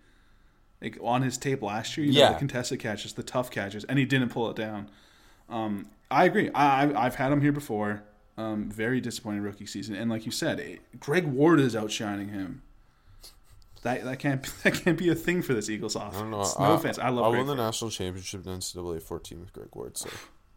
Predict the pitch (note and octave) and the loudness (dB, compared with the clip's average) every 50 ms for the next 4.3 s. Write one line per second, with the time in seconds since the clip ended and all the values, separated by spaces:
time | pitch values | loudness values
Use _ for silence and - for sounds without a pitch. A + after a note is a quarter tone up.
0 | _ _ _ - - _ - - G#2+ G#2 G2 F#2+ - - G#2 G2 G2 F#2+ F2+ E2+ | _ _ _ -20 -20 _ -14 -12 -12 -10 -10 -12 -10 -10 -8 -8 -6 -6 -6 -8
1 | - - - - - - _ - - - - - - - - - - - - - | -8 -10 -12 -16 -20 -20 _ -20 -20 -20 -20 -20 -20 -20 -20 -20 -20 -20 -20 -20
2 | - _ _ - - - _ _ _ - - - - - - - - - - A2+ | -20 _ _ -20 -20 -20 _ _ _ -20 -20 -18 -18 -20 -20 -18 -4 2 4 6
3 | A#2 A#2 B2 B2+ A#2+ - A#2+ A2+ A2 A#2+ B2 B2 C3+ C3+ A#2+ B2 A#2+ - - A2 | 8 8 8 6 4 4 2 2 2 2 -2 -4 -4 -6 -6 -4 -4 -4 -4 -4
4 | F2 G2 F#2 E2+ C#2+ | -4 -4 -4 -6 -6